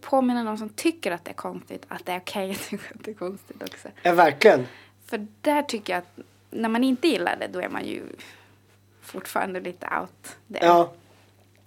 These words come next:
Speaker 1: Men, eh, men
Speaker 2: Ja.
Speaker 1: att man ärver, det tror jag nog, absolut.
Speaker 2: Ja. Jag t-, bara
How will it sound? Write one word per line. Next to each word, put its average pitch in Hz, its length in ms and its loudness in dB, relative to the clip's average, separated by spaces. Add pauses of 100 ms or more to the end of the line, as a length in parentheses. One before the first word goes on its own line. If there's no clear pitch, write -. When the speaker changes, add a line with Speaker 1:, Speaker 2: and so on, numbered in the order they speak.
(180)
Speaker 1:
Men, 185 100 -12
eh, 180 60 -12 (920)
men 269 120 4
Speaker 2:
Ja. 262 60 8
Speaker 1:
att 262 80 0
man 254 140 4
ärver, 269 400 6
det 240 100 4
tror 233 180 4
jag 170 100 4
nog, - 140 -6
absolut. 226 680 0
Speaker 2:
Ja. 170 320 6 (760)
Jag 170 180 0
t-, - 60 -16 (140)
bara 170 240 4